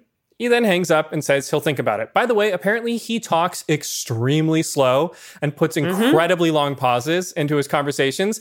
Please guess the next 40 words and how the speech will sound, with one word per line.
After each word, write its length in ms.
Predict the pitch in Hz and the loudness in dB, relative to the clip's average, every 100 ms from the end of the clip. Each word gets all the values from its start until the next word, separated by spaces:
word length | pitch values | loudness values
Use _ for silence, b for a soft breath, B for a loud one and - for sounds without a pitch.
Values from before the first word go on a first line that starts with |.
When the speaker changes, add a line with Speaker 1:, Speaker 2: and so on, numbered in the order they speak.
| B | B
Speaker 1:
So 160 | B 165 | B 0
they 100 | 196 | 0
couldn't 360 | 196 285 302 - | 2 0 -2 0
tell 340 | 165 185 214 | 2 2 2
if 160 | 208 - | -2 -2
the 60 | |
call 240 | 160 180 196 | -2 0 0
had 160 | 160 | -2
cut 220 | - 190 160 | -2 0 2
out 380 | 139 226 254 _ | 2 0 -2 _
or 160 | 170 127 | 0 2
<laughs> 60 | |
if 80 | 208 | 0
he 220 | - 214 | 0 0
was 180 | 226 196 | 0 0
just 220 | 220 - | -2 -2
waiting 420 | 156 160 160 190 | 0 2 2 0
to 100 | 180 160 | 0 -4
speak 520 | - 160 135 - - B B B - | -4 -2 -2 -4 -14 B B B 0
on 140 | 143 | 0
these 160 | 135 - | 0 0
calls. 340 | 139 104 - b b b b b | 0 0 -6 b b b b b
So 140 | - | 0
then 160 | 160 302 | 2 4
he 80 | 330 | 2
calls 240 | 277 247 | 2 0
back 240 | 226 196 190 | 0 -2 -2
again, 440 | 151 117 143 208 - | -4 -2 -4 -6 -2
and 140 | 170 | -2
it's 120 | 165 | -2
just 280 | - 226 - | 0 0 0
Philippa 300 | 196 170 165 | 0 0 0
Boyens 320 | 143 143 131 | 0 0 0
in 80 | 139 | -2
the 60 | 131 | 0
office. 360 | 117 120 - - B | -2 -4 -12 -16 B
So 140 | - | -2
this 120 | 285 | 0
is 80 | 294 | 0
crazy. 300 | 233 156 127 | 0 0 -4